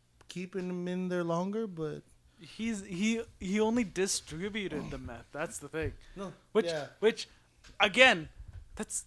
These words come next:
Speaker 2: he's ruining a stereotype. We do cocaine, we do crack, we do heroin, we
Speaker 1: Oh,
Speaker 2: do
Speaker 1: shit.
Speaker 2: black tar heroin. We do not do meth. That, that is for the outskirts of California, in, in Hemet, Palm Springs, fucking Victorville.
Speaker 1: Everywhere but here, 'cause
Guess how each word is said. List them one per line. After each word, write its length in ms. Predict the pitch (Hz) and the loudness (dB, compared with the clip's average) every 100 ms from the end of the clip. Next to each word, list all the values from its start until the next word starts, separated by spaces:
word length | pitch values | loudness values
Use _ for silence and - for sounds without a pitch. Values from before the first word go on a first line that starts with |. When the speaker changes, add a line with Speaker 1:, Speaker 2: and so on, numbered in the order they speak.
| 214 | -4
Speaker 2:
he's 300 | 185 226 165 | 4 4 8
ruining 380 | 240 285 254 226 | 12 12 10 6
a 40 | |
stereotype. 840 | - 240 254 254 202 - 170 139 - - - - - - - - | 8 10 12 12 8 6 0 -2 -8 -20 -20 -20 -20 -20 -18 -14
We 320 | 147 202 233 | -4 0 2
do 280 | 214 254 240 | 2 2 2
cocaine, 680 | - 226 226 226 233 180 156 | 4 4 4 0 0 -2 -4
we 140 | 190 | -6
do 240 | 180 233 233 | -6 -8 -10
crack, 440 | - 262 226 - 147 | -6 -2 -2 -2 -10
we 120 | 185 | -8
do 180 | 202 214 | -6 -6
heroin, 520 | 185 247 233 175 170 | -6 -6 -6 -8 -10
we 120 | 190 226 | -8 -8
Speaker 1:
Oh, 20 | |
Speaker 2:
do 100 | 226 | -8
Speaker 1:
shit. 80 | 185 | 0
Speaker 2:
black 340 | 240 277 277 | 4 4 4
tar 180 | 233 208 | 4 6
heroin. 440 | 190 170 143 127 196 214 165 | 6 2 0 -6 -8 -12 -4
We 140 | 214 | 0
do 160 | 196 190 | 2 2
not 380 | 190 240 240 220 | 4 4 4 -2
do 160 | 226 | -4
meth. 360 | 185 220 180 - _ _ _ _ _ 147 | 2 4 4 2 _ _ _ _ _ 2
That, 300 | 190 220 220 180 | 6 6 4 4
that 160 | 220 | 6
is 100 | 233 | 6
for 120 | 240 | 2
the 140 | 226 196 | 2 6
outskirts 460 | 214 - 226 208 | 6 4 -2 -2
of 80 | 196 | -2
California, 560 | 214 202 190 202 202 160 | 0 0 0 -2 -2 -4
in, 240 | 165 165 - | -6 -10 -10
in 140 | 160 | -10
Hemet, 440 | 135 180 226 226 - | -4 -2 0 -2 -6
Palm 220 | 170 151 | -10 -8
Springs, 560 | - 202 226 226 220 - - - - | -6 -2 0 -2 -6 -12 -20 -18 -8
fucking 460 | 180 175 156 139 - - - | -8 -8 -10 -12 -18 -20 -10
Victorville. 760 | - 233 233 226 220 226 226 220 - | -4 -4 -4 -6 -2 -2 -4 -6 -4
Speaker 1:
Everywhere 420 | 208 220 220 202 | -2 0 2 2
but 240 | 170 156 135 | 4 0 0
here, 120 | 147 | -4
'cause 260 | - 135 | -2 -4